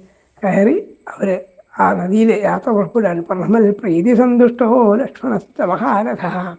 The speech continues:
ആ സമയത്ത് സീത ഗംഗാദേവിയെ കൈകൂപ്പിക്കൊണ്ട് പറഞ്ഞു, "അല്ലയോ അമ്മേ, ഞങ്ങൾ പതിനാല് വർഷത്തെ വനവാസം കഴിഞ്ഞ് തിരിച്ചു വരുമ്പോൾ അങ്ങേ വേണ്ട പോലെ പൂജിക്കുന്നുണ്ട്, ധാരാളം നിവേദ്യങ്ങളും ബലികളും സമർപ്പിക്കുന്നുണ്ട്"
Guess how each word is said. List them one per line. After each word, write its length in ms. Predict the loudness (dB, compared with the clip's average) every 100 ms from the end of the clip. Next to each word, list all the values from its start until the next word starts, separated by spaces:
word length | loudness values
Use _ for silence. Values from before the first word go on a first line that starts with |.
| _ -20 -20 -20 _ _
ആ 100 | -2
സമയത്ത് 360 | 2 2 2 -2
സീത 340 | 0 2 2
ഗംഗാദേവിയെ 640 | 0 0 2 6 6 4 2
കൈകൂപ്പിക്കൊണ്ട് 640 | 0 0 0 0 0 0
പറഞ്ഞു, 320 | -2 -2 -2 -2
"അല്ലയോ 320 | 0 0 0
അമ്മേ, 360 | -2 0 0 -4 -14 _ _ -4
ഞങ്ങൾ 520 | 0 2 2 2 2 -2 -6
പതിനാല് 360 | -4 0 2
വർഷത്തെ 560 | 2 0 -6 -4 -4 -4 -12 -14 -16 -20 _ _ _ _ 0
വനവാസം 440 | 4 4 4 2
കഴിഞ്ഞ് 220 | 4 4
തിരിച്ചു 240 | 2 0 0
വരുമ്പോൾ 380 | 2 2 0 -4 -14 _ _ -4
അങ്ങേ 200 | 2 4
വേണ്ട 220 | 6 4
പോലെ 240 | 4 4
പൂജിക്കുന്നുണ്ട്, 800 | 2 -2 0 0 2 2 2 -2 -8 _ _ _ _
ധാരാളം 380 | -2 0 2 2
നിവേദ്യങ്ങളും 640 | 2 2 4 6 6 4
ബലികളും 380 | 4 4 6 4
സമർപ്പിക്കുന്നുണ്ട്" 840 | 4 -4 -4 -4 0 2 4 4